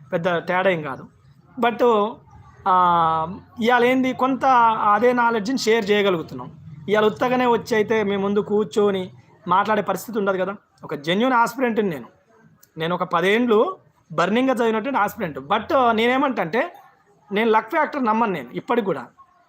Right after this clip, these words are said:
ఇప్పుడు ఉద్యోగం రాలేదంటే నాలో లోపాలు ఉన్నాయి కాబట్టి ఉద్యోగం రాలేదని అంట, కానీ దానికి, ఆ, మ-, ఇది ఇచ్చింది అది వచ్చింది అనేది తప్పు. ఓకేనా?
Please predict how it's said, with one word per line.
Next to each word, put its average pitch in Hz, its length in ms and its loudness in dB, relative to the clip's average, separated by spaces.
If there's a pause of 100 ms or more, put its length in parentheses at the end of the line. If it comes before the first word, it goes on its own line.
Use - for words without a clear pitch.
(120)
ఇప్పుడు 165 140 -4
ఉద్యోగం 254 360 2
రాలేదంటే 247 460 2
నాలో 233 300 2
లోపాలు 226 400 2
ఉన్నాయి 240 180 2
కాబట్టి 233 300 2
ఉద్యోగం 214 340 0
రాలేదని 185 380 0
అంట, 143 140 -10
కానీ 185 280 -6 (520)
దానికి, 226 720 0 (240)
ఆ, 180 400 4
మ-, 175 300 0 (100)
ఇది 202 100 0
ఇచ్చింది 214 580 0
అది 196 160 2
వచ్చింది 202 240 -2
అనేది 233 200 -2
తప్పు. - 280 -4 (320)
ఓకేనా? 254 260 -4